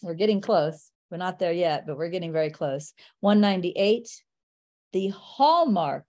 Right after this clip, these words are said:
of enlightenment is cessation of craving. When the latter is absent, there is no enlightenment, but schol-, scholasticity, you know, s-,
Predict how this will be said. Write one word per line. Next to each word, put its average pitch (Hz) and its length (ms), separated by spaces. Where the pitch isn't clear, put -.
of 170 120
enlightenment 156 920
is 170 180
cessation 165 640
of 156 160
craving. 196 680
When 185 160
the 180 120
latter 226 640
is 185 340
absent, 165 760
there 175 120
is 185 320
no 214 480
enlightenment, 180 1000
but 165 340
schol-, 180 560
scholasticity, 190 1400
you 170 80
know, 165 180
s-, - 300